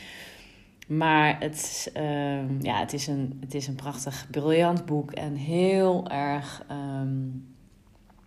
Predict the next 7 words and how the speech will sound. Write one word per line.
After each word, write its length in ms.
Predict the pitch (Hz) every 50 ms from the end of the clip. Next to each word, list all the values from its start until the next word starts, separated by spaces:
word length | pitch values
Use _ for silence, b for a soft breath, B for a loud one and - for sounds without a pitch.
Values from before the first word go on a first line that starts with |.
| - - - -
ja, 320 | 143 135 - 151 151 147
herkenbaar 680 | 143 147 147 143 139 - 170 175 180 175 160 151 143
geschreven. 440 | 135 - - - - 143 139 143 139
Dus 140 | 147 151 151
mocht 340 | 160 160 170 180 175 - -
je, 300 | - 156 147 143 135 135 135 B B B B B B B B B B B B B B B B B - - _ _
ehm, 760 | - 156 147 147 143 143 143 143 143 143 143 143 143 143 143